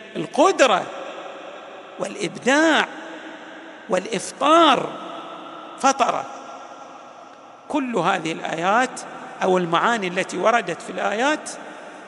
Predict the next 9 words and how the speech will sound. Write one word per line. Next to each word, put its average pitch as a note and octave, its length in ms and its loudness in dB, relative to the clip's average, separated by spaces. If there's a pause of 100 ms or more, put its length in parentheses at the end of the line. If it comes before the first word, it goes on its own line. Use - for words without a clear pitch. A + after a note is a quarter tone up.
(160)
ترجع A3+ 420 2
إلى G3+ 260 -2
أن F3+ 160 -4
الله G3+ 240 4
تبارك G#3 520 2
وتعالى A#3 440 0
هو A3 240 2
مبدأ B3 480 0
الخلق. - 600 -2